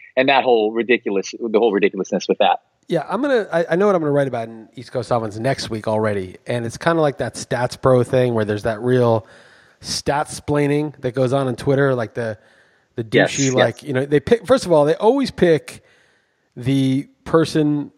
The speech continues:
Speaker 2: the anti-stats person with the worst argument, and then they, like, will quote tweet that guy and destroy him. They'll pick the dumbest guy to show off that they're right. It, it's really weak. Why don't you pick the smartest guy,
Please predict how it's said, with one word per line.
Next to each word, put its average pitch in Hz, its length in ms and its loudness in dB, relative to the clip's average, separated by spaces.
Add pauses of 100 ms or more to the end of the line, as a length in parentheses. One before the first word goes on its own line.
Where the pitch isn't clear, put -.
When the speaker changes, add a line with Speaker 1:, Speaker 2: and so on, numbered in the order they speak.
(120)
Speaker 2:
the 135 240 -6
anti-stats 151 600 0
person 139 280 0
with 123 140 -2
the 120 80 2
worst 117 340 2
argument, 101 500 -2
and 117 120 -8
then 127 100 -4
they, 135 100 0
like, 127 260 -4
will 120 160 -4
quote - 400 -2
tweet 165 240 -2
that 160 200 2
guy 156 280 4
and 117 500 -6
destroy 139 400 -2
him. 151 300 0 (500)
They'll 151 120 0
pick 196 200 0
the 185 80 0
dumbest 147 400 2
guy 113 400 -2 (360)
to 151 100 0
show 147 260 4
off 123 440 -4 (160)
that 127 140 -4
they're 131 180 2
right. 117 280 2 (140)
It, 170 200 -2
it's 175 180 -2
really 247 200 0
weak. 135 400 0 (400)
Why 214 120 2
don't 285 60 -4
you 269 60 -2
pick 254 180 -4
the 165 60 -12
smartest 165 480 2
guy, 104 320 -10